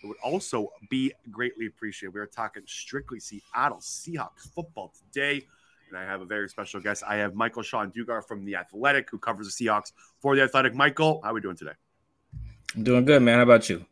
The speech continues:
Speaker 1: I'm doing well. Cannot complain at all. So before we kinda get started here, I do wanna kinda start with you, yourself.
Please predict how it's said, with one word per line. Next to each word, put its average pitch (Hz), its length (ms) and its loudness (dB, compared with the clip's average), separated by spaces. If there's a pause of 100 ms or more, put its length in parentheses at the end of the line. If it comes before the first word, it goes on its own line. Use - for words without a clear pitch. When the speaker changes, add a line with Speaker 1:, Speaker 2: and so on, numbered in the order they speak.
(500)
Speaker 1:
I'm 101 220 -10
doing 104 260 -10
well. 113 160 -8
Cannot 98 400 -8
complain 90 560 -12
at 92 200 -4 (140)
all. 156 400 0 (280)
So 139 120 -8
before 226 260 2
we 269 80 -2
kinda 220 200 0
get 170 160 -2
started 160 380 2
here, 131 100 4
I 127 40 4
do 156 120 0
wanna 196 160 0
kinda 170 160 -6
start 151 180 -4
with 101 140 -6
you, 113 400 -6
yourself. 101 440 -6